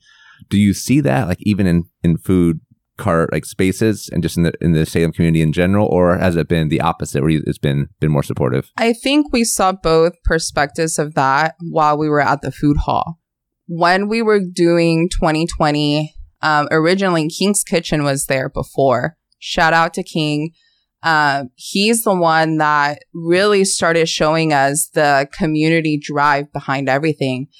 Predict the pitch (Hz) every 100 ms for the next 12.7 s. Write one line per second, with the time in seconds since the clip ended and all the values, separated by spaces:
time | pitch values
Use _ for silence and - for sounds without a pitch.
0 | _ 156 170 180 190 226 202 175 160 156
1 | 160 165 160 156 - 170 165 165 156 139
2 | 135 120 147 196 - - _ _ _ _
3 | _ - 175 170 160 156 156 - 170 196
4 | 208 175 175 202 - 175 170 160 156 -
5 | 165 214 160 147 151 - - 175 156 160
6 | 160 156 160 - 160 185 160 - - -
7 | 170 160 160 156 156 156 - _ _ _
8 | - 151 151 151 175 - 175 165 160 165
9 | 156 - - 160 170 - 190 208 180 165
10 | 160 160 165 160 160 175 208 190 175 -
11 | 165 151 - 165 175 165 160 - 170 165
12 | 156 151 156 - 156 156 165